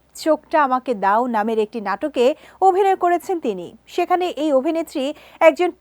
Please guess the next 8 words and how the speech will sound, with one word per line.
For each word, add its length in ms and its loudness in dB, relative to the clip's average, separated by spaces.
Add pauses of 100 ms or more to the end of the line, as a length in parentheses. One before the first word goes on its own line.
পতিতা 420 2
চরিত্রে 460 -6
অভিনয় 320 -4
করেছেন। 500 -10 (280)
নাটকটি 500 -2
প্রকাশিত 500 -2
হওয়ার 300 6
পর 280 0